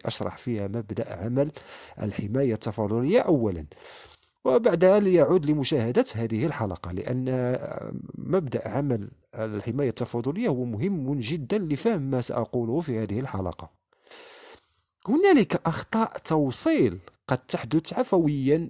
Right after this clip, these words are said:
أو بدون قصد، وأحيانًا من أشخاص غير مؤهلين بشكل جيد للعمل في الكهرباء،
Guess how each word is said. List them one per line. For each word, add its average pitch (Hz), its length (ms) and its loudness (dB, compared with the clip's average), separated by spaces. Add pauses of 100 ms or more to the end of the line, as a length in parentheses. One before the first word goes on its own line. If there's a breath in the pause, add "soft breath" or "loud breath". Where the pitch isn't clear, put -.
(120)
أو 117 160 -2
بدون 143 480 0
قصد، 185 360 2 (600 loud breath)
وأحيانًا 147 500 -2
من 139 180 -4
أشخاص 123 420 -2
غير 151 200 0
مؤهلين 135 680 -2
بشكل 117 380 -4
جيد 135 380 -4
للعمل 110 680 -4
في - 100 -8
الكهرباء، 98 600 -4